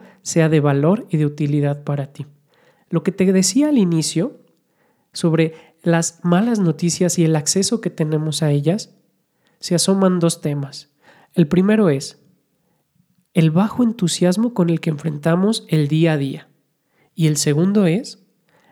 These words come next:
la influencia y el impacto negativo que tienen toda esa información que nos llega, que absorbemos y que consumimos y que nos hace vivir en una baja frecuencia,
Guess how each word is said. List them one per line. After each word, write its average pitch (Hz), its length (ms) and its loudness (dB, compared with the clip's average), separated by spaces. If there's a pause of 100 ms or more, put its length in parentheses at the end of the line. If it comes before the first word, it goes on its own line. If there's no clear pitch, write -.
la 160 320 0
influencia 170 880 0 (360)
y 180 120 0
el 151 100 4
impacto 156 560 -2
negativo 170 580 0
que 147 120 -6
tienen 160 560 -4 (580)
toda 208 220 2
esa 202 160 0
información 165 680 0 (120)
que 156 140 2
nos 143 280 0
llega, 180 340 2
que 165 120 -4
absorbemos 156 640 -2
y 143 100 -4
que 147 140 -2
consumimos 147 800 -2 (540)
y 156 120 -4
que 156 120 2
nos 147 280 -2
hace 190 280 2
vivir 160 720 -4 (260)
en 160 200 -4
una 170 180 -2
baja 160 260 -2
frecuencia, 139 640 -10